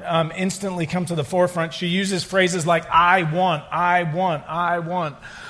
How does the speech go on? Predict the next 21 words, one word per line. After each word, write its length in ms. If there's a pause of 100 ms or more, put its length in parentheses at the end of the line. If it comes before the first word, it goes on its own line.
(160)
Um, 260
and 100
we're 120
going, 500
"You 220
can't 260
use 300
that. 220
You 120
need 140
to 80
say, 240
'Can 200
I 140
have, 480 (120)
please?'" 460
or 200
stuff 240
like 140
that, 180
right? 200